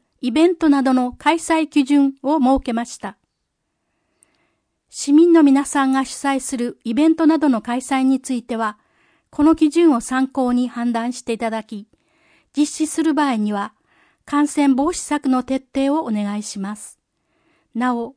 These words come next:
この基準は、新型コロナウイルス感染症の今後の拡大状況などに応じて見直していきます。開催基準、屋内イベントなど、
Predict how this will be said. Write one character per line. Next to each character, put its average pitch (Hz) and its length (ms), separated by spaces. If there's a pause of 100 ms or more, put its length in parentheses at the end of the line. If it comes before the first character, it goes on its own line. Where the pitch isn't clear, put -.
(100)
こ - 140
の 339 160
基 269 200
準 277 280
は、 254 220 (340)
新 320 300
型 320 240
コ 277 140
ロ 302 100
ナ 294 160
ウ 269 160
イ - 20
ル 262 120
ス - 120
感 302 200
染 311 240
症 262 260
の 214 220 (560)
今 294 260
後 277 100
の 262 200
拡 - 260
大 330 240
状 330 200
況 311 220
な 269 160
ど 320 120
に 302 120
応 254 220
じ 226 160
て 247 240 (460)
見 240 80
直 254 240
し - 100
て 285 160
い 247 80
き 202 140
ま 202 160
す。 - 280 (1800)
開 320 180
催 330 300
基 - 180
準、 190 300 (720)
屋 285 240
内 320 260
イ 240 60
ベ 302 140
ン 277 80
ト 226 100
な 190 160
ど、 190 220